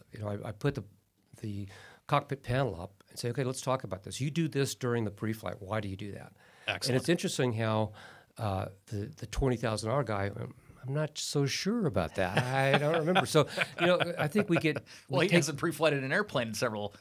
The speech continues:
Speaker 2: several decades.
Speaker 1: Yeah.
Speaker 2: <laughs>
Speaker 1: So I think you, over time you start taking things for granted.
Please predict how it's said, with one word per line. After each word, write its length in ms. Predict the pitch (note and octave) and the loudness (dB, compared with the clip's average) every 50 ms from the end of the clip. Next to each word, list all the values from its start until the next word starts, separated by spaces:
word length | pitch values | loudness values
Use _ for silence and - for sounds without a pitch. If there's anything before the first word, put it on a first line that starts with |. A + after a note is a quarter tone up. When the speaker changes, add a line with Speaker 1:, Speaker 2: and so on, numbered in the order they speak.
| - - | -14 -4
Speaker 2:
several 300 | - - E3 B2+ B2 A#2 | 0 2 2 2 2 2
decades. 540 | A2 B2+ A#2 G#2 - A#2 G#2 G2+ G2+ F#2+ - | 0 0 0 0 0 -2 -2 -2 -4 -4 -2
Speaker 1:
Yeah. 260 | - F3+ G3+ A3 - - - | 0 2 2 2 2 2 0
Speaker 2:
<laughs> 40 | - - - - - - - - - - - | -2 -2 -4 -10 -18 -18 -20 -20 -16 -12 -8
Speaker 1:
So 160 | - - F3+ F3 | 0 2 4 4
I 100 | D#3+ D3+ | 4 4
think 200 | D3 A3 G#3+ E3+ - C#3+ C3+ C#3 | 2 0 -2 -2 -4 -8 -4 0
you, 200 | D#3+ D3+ D#3 D#3 - - | 2 2 2 2 -2 -4
over 240 | - D3 D#3 D3 D3 | -2 0 2 2 0
time 340 | - - - D#3+ D#3 D#3 D3+ | 0 -2 0 2 2 4 4
you 60 | C3+ | 2
start 240 | A2 - - B2 - | 0 0 -2 -2 0
taking 260 | - C3+ A#2 A#2 A2 | 0 0 0 0 0
things 160 | A#2 A#2 G2+ | 0 0 0
for 80 | - - | -2 -6
granted. 380 | F2+ G#2+ G#2 G2+ G#2 - - | -4 -2 0 0 0 -2 -4